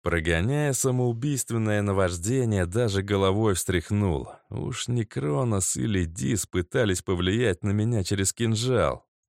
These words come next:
Повелитель праха, благоволивший некоторым родам, если брать за истину, что именно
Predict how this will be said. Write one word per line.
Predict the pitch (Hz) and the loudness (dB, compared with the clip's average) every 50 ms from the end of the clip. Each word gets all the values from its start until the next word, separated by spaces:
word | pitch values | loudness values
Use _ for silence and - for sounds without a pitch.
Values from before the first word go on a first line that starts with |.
| _ _ - | _ _ -4
Повелитель | - 92 87 85 82 85 87 107 135 147 151 131 - 143 131 120 | 0 0 2 2 2 2 2 2 0 -2 -2 -2 -2 -2 -2 -2
праха, | - - 127 143 143 135 120 - 107 90 | -2 -2 -2 0 0 0 -2 -2 -2 -2
благоволивший | 80 82 82 78 85 85 90 98 123 143 139 120 - 131 120 | 0 0 0 2 2 2 2 2 2 2 -2 0 0 0 0
некоторым | 117 123 127 123 - - 110 110 98 95 | 0 0 0 -2 -2 -2 -2 0 0 2
родам, | 90 92 87 95 113 131 127 92 76 69 - | 2 2 2 2 0 0 0 0 0 -4 -6
если | - - - 139 117 - - 123 | -6 -4 -4 -2 -2 -2 -4 -4
брать | 120 113 107 104 92 90 | -2 0 2 2 2 0
за | 87 98 107 104 | 0 0 2 2
истину, | 110 127 135 120 110 - - 101 95 90 80 | 2 2 0 -2 -2 -2 -2 0 0 0 0
что | - - - 110 | -2 -4 -2 0
именно | 110 110 110 104 101 98 95 90 | 2 2 2 2 2 2 2 0